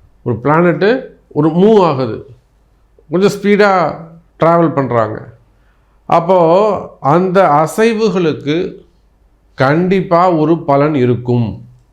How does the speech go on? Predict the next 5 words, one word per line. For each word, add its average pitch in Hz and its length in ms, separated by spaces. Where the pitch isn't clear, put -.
நிச்சயமா 190 560
ஒரு 160 120
சேஞ்சஸ் 185 600
இருக்கத்தான் 175 640
போகுது. 147 760